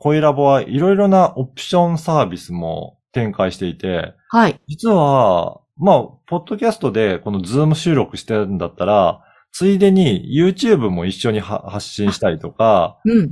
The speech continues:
Speaker 2: うん。
Speaker 1: それで、あの、YouTube上に発信するサービスもやったり、あとは、せっかくなので、ブログとかメルマガにもしたいので、喋った内容を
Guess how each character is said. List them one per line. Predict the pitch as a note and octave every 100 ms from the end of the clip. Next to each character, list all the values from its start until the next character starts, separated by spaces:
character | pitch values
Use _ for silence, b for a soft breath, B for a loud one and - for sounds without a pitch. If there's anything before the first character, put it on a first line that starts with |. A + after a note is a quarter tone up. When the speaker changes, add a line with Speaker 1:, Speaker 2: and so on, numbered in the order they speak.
| D#3+
Speaker 2:
う | E3
ん。 | E3
Speaker 1:
そ | E3
れ | D#3
で、 | E3 D#3 D3 - - -
あ | A#2+ B2+
の、 | A#2+ A#2+ A2
YouTube | C3 C3+ C#3 C3+ A#2+
上 | A#2 A#2 A2+
に | A2+ F#2
発 | D#2 G2+ -
信 | A2 F#2+
す | G2
る | F#2
サ | G2+ F2
ー |
ビ | D#2+
ス | -
も | D#2+
や | E2
っ | D#2
た | E2
り、 | E2 F2 b b b
あ | -
と | - C3+
は、 | B2+ F#2+ -
せ | - D3+
っ |
か | F#3 G#3
く | A3+
な | A3
の | B2+ F#2+
で、 | A2 A2 F2 - _ _ _ _ G2+
ブ | A#2
ロ | B2+
グ | B2+
と | C3
か | - G2 G2 E2+
メ | G2+
ル | A#2+
マ | C3
ガ | B2+
に | C3
も | A2+ F2
し | -
た | F2+
い |
の | E2 D#2+
で、 | G2+ F2+ E2+
喋 | - C3+ G#3+
っ | D#3+
た | G#2
内 | G2 F#2
容 | F2+ E2+
を | F2+ A2+ F#2+ D#2